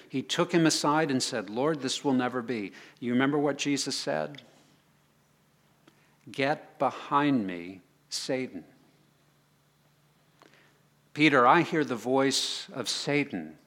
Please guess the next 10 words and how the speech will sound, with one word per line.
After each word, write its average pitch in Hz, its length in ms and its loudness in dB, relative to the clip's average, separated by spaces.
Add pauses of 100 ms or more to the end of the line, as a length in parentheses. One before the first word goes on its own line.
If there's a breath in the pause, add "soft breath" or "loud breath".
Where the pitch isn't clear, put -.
(160)
in 123 240 0
those 110 300 -4
words. 80 680 -10 (760)
He 160 160 2
is 120 180 2
tempting 165 640 2
me 143 140 6
from 135 280 0
the 127 100 -2
cross 104 640 -2